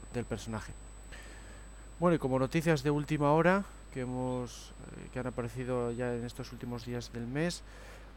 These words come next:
pues se está rumoreando, otro de esos muchos rumores que siempre hay cuando va a surgir una nueva película, de que Sam Worthington, el protagonista de Avatar,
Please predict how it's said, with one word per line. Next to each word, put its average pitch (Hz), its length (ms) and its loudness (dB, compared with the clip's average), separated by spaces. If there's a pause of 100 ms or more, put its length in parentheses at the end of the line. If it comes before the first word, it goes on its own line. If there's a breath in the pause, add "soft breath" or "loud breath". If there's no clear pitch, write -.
pues 156 200 4
se 156 80 0
está 160 240 6
rumoreando, 151 920 4
otro - 200 -2
de 147 60 6
esos 139 200 -2
muchos 151 320 0
rumores 143 380 4
que 131 100 -2
siempre 131 380 2
hay 139 220 6
cuando 123 380 0
va 131 100 4
a 123 40 0
surgir 131 420 0
una 127 140 0
nueva 127 160 2
película, 143 500 4 (640 loud breath)
de 127 120 -2
que 131 120 0
Sam 147 300 4
Worthington, 165 580 4
el 135 160 0
protagonista 127 520 0
de 127 80 2
Avatar, 147 580 6